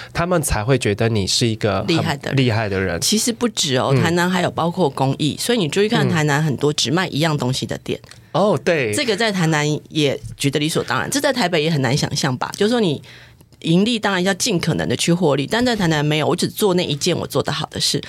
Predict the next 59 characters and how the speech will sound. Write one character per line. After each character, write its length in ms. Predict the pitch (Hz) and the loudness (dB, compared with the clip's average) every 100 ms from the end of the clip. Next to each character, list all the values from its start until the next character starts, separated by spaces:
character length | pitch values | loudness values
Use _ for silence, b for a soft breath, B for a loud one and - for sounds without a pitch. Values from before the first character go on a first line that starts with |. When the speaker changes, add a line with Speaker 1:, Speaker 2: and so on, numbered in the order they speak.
| B | B
Speaker 1:
嗯。 120 | 160 | 2
Speaker 2:
所 160 | 127 185 | 2 2
以 60 | 147 | 2
我 140 | 139 | 2
卖 200 | 165 165 | 2 2
面 240 | 156 143 | 2 0
就 120 | - 156 | -2 -2
只 180 | - | -2
卖 140 | 110 127 | -2 -2
面， 180 | - - | -2 -2
就 120 | 262 | 0
是 80 | 262 | 0
你 60 | |
常 120 | 160 165 | 0 0
常 100 | 180 | 0
进 160 | 202 | 0
去 140 | 185 170 | 0 0
店 180 | 180 | -2
里 80 | 131 | -2
面 140 | 92 143 | -2 -2
就 100 | 170 | -2
只 160 | - | 0
有 100 | 135 | 0
几 240 | 139 - - | 0 -4 -4
样， 200 | 120 - - B | -4 -4 -12 B
然 120 | 143 | -2
后 60 | 160 | 0
做， 240 | 165 147 | 0 0
比 140 | - | 2
如 60 | 165 | 0
做 120 | 156 | 0
榻 160 | - 131 | -2 -2
榻 160 | 143 | 0
米， 160 | 139 127 | 0 -2
他 140 | 151 151 | -4 -4
就 160 | 135 | -4
这 140 | - 135 | -2 -4
一 80 | - | -4
做 100 | - | -6
做 160 | 135 120 | -4 -4
榻 140 | - | -4
榻 160 | - 123 | -6 -4
米， 160 | 127 - B B B - | -4 -6 B B B 0
做 140 | 196 | 2
木 160 | 196 165 | 4 2
工 200 | 139 151 | 0 0
他 60 | |
就 100 | 147 | 0
只 160 | 143 - | -4 -6
做 200 | - 127 | -4 -2
木 120 | 127 | -2
工， 180 | 120 110 | -4 -4
他 80 | 185 | 0
就 100 | 269 | 0
只 100 | 262 | -2
做 160 | - 180 | -2 -2
一 60 | 139 | 0
件 200 | 156 147 | -2 0
事， 280 | - - | -2 -4